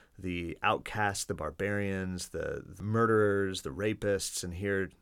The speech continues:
Jesus is, is humiliated in that way. And so, you know, the disciples go to bed heartbroken, they wake up, and they have left businesses, they've left families, they've left fields, and here they have now no hope. No hope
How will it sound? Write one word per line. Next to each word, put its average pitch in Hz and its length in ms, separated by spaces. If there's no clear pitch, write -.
Jesus 90 500
is, 85 440
is 85 360
humiliated 87 560
in 85 60
that 82 160
way. 87 260
And 123 160
so, 120 240
you 156 100
know, 127 80
the 113 80
disciples 120 800
go 120 100
to 107 80
bed 110 280
heartbroken, 101 640
they 92 100
wake 104 240
up, 101 300
and 95 140
they 113 100
have 107 200
left 90 420
businesses, 131 580
they've 87 180
left 90 180
families, 113 600
they've 85 180
left 78 200
fields, 95 580
and 90 580
here 110 260
they 95 140
have 90 500
now 90 280
no 90 200
hope. - 300
No 98 260
hope 98 360